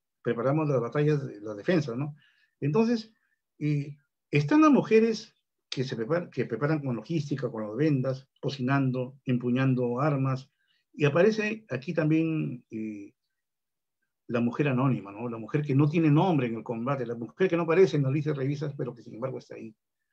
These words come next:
Porque recordemos que para defender Lima, vienen batallones prácticamente todo el Perú. Son batallones realmente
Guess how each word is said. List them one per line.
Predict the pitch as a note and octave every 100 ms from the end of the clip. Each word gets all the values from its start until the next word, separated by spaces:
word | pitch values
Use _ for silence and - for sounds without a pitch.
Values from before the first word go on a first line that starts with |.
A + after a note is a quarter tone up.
| _ -
Porque | D3+ C3 C3 _ _ _
recordemos | C3 C3+ C3 D3 F3 D3+
que | D3
para | C3 A2+
defender | G#2+ C3+ D#3+
Lima, | E3 D#3 F3 - _ _ _
vienen | C#3 E3+ F3+
batallones | D3 C3+ B2+ D#3+ D#3 D#3 - _ _ _ _ _ _
prácticamente | - D#3 D#3 D3+ D3+
todo | C#3+ D#3+
el | D3
Perú. | C3 D#3 C3+ - _ _
Son | - F#3+
batallones | A3 E3+ F3 F#3+ - _ _ _
realmente | D3+ F3 F3 F3 D#3+ F3